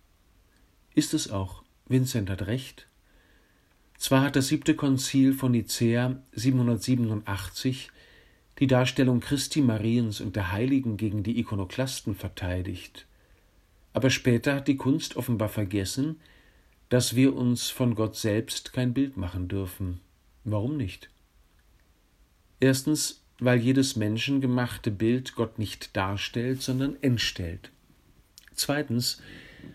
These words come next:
weil es die Versichtbarung Gottes ja schon gibt. Zuerst den Menschen, der im Bild Gottes geschaffen ist,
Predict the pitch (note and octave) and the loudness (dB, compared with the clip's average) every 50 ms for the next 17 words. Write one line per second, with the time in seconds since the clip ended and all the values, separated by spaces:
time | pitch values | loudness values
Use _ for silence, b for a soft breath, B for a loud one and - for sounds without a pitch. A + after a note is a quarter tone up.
0 | B B B B - A#2 B2 C3 C3 - - C#3+ C3+ C3+ B2 A2 C#3 C3+ C3+ - | B B B B 4 6 6 6 4 4 0 2 4 4 4 4 2 0 0 -4
1 | - - C3+ B2+ B2 A#2+ B2 A#2+ A#2 A2+ B2 B2 - B2+ A#2 - - A#2 A2+ G#2 | 0 2 4 4 4 4 2 2 2 2 2 2 2 0 0 2 2 0 2 2
2 | - - A2 G2+ G2+ G2 F#2 C3+ E3+ - - - - - - _ _ _ _ b | 0 -2 -2 -2 -2 -2 -2 -4 -6 -6 -8 -14 -14 -14 -16 _ _ _ _ b
3 | b b b b b b b b _ _ _ _ - - - B2+ C3 A#2+ A#2 A2 | b b b b b b b b _ _ _ _ -8 -2 0 2 2 2 2 0
4 | - - - - - A#2 G#2+ G2+ G2 G2 G2+ G#2 A2 - - - - D3+ D#3 D#3+ | -2 -6 -6 -2 0 0 2 2 0 0 0 0 -2 -2 -2 -2 0 0 -2 -2
5 | D#3+ C#3+ C3+ - - - A2 - A#2+ A2+ G#2 - A#2 A2+ G#2+ G#2 - - G#2 G#2 | -4 -6 -12 -10 -4 -4 -2 0 0 -2 0 2 2 2 2 0 -4 -2 -2 -2
6 | G#2 - A#2 - - - A#2+ - - B2+ A#2+ - - C3+ C3+ C3+ C#3 C3+ C3+ - | -2 -2 -4 -4 -2 -2 0 0 2 0 0 0 0 0 2 2 2 0 0 -4
7 | - - | -10 -16